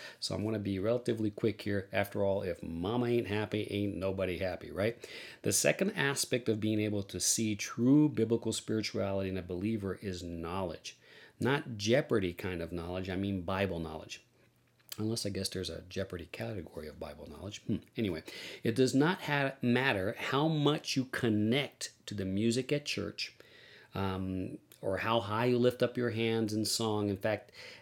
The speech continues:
uh, true biblical spiritual-, uh, spirituality, I can't get that word out. S-, true biblical spirituality requires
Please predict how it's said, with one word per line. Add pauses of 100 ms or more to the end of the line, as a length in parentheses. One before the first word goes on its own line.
uh,
true
biblical
spiritual-, (420)
uh,
spirituality,
I
can't
get
that
word
out. (260)
S-,
true
biblical
spirituality (400)
requires